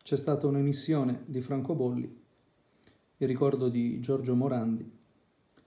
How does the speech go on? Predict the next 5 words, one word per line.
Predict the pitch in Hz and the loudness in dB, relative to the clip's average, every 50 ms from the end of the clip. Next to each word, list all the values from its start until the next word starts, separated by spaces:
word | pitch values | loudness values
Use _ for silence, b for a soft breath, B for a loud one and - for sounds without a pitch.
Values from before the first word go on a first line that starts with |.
| b b b b b b _ _ _ | b b b b b b _ _ _
e | 160 | -2
questa | - 208 196 - 220 | -2 0 0 2 4
emissione | 208 214 202 - - 226 196 151 135 | 4 4 4 4 2 2 4 4 2
è | 127 | 2
caratterizzata | 131 - 160 165 160 165 190 180 175 165 147 151 143 135 131 131 135 107 - - | 0 0 0 0 0 0 0 -2 -2 0 0 0 0 0 0 -2 -6 -8 -10 -12